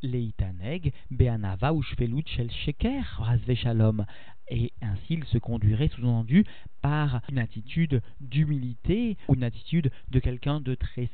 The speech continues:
simple, de très petit mot à mot, de très bas, qui serait une attitude en fait mensongère, que Dieu nous en préserve. C'est-à-dire, l'Admorazaken vient ici demander à tout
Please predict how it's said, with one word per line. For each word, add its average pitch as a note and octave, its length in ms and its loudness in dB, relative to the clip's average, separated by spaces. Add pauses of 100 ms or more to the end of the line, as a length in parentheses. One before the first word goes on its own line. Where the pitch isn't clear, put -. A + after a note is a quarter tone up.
simple, F#3 460 4
de A#2 120 -2
très - 260 2
petit - 360 -2
mot F3 220 0
à C#3+ 80 0
mot, G#3+ 340 4 (280)
de C3 80 4
très C3 240 6
bas, F#3+ 360 -2 (340)
qui C3+ 200 -4
serait G#2+ 320 -2
une A#2 80 -4
attitude B2+ 320 -4
en A#2 80 0
fait - 240 0 (180)
mensongère, C3 960 -4
que - 100 2
Dieu A#2 280 6
nous E3 200 2
en D#3+ 80 4
préserve. E3 720 0 (240)
C'est-à-dire, C#3 500 -4 (240)
l'Admorazaken A#2 680 0
vient A#2+ 120 2
ici C3+ 280 -4
demander A#2 560 2
à D3 180 0
tout - 80 -6